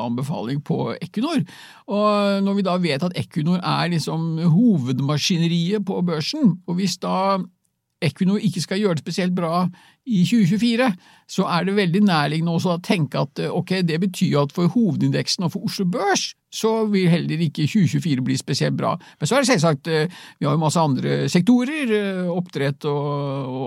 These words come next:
alt mulig annet, men, eh, og, og, og de kan jo fortsatt gjøre det bra, men, eh, når du liksom, den største sektoren, eh, blir svekket,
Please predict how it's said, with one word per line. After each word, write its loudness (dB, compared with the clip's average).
alt -2
mulig -2
annet, -2
men, 0
eh, 0
og, 0
og, 4
og 4
de 2
kan -2
jo -2
fortsatt -4
gjøre -2
det -4
bra, -2
men, 0
eh, -2
når 0
du 0
liksom, 0
den -2
største -4
sektoren, 0
eh, -2
blir 2
svekket, -2